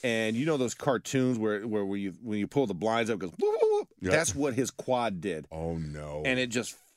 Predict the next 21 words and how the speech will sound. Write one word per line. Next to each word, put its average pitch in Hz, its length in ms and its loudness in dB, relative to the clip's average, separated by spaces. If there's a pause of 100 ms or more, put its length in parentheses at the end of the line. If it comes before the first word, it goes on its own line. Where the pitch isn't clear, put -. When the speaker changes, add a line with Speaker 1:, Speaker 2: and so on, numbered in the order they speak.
Speaker 1:
flipped 170 320 -4
all 127 260 2
the 131 40 -2
way 123 220 0
up 120 280 -2
Speaker 2:
Oh, 147 320 4
Speaker 1:
into 120 120 2
Speaker 2:
oh, 123 160 6
that's 107 280 0
Speaker 1:
and 98 180 2
Speaker 2:
ugly. 90 200 0
Speaker 1:
you 170 120 2
had, 165 180 0
and 165 120 -2
you 170 120 0
have 160 260 0
compression 196 460 -2
pants, 147 240 0 (100)
so 160 80 2
it 147 120 2
just, 143 200 -2